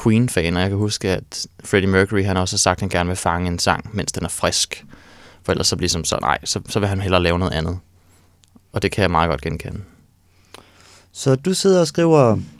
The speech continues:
Speaker 2: skriver dagbog hver dag, eller hvad?
Speaker 1: Nej, det gør jeg ikke. Men jeg gør det, når jeg har brug for det,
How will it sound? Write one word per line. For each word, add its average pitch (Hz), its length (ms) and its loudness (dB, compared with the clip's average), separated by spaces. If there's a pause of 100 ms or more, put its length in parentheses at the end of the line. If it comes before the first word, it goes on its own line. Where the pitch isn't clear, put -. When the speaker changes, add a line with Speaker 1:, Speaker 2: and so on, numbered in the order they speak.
(100)
Speaker 2:
skriver 139 240 4
dagbog 147 300 6
hver 170 160 6
dag, 175 160 4
eller 170 100 2
hvad? 175 160 2 (220)
Speaker 1:
Nej, - 260 0 (100)
det - 80 -12
gør - 80 0
jeg 52 120 -2
ikke. - 220 -16 (560)
Men 95 100 0
jeg 107 100 4
gør 117 120 8
det, 123 100 4
når 120 80 6
jeg 98 80 4
har 104 80 2
brug - 300 0
for 85 160 2
det, 92 140 -6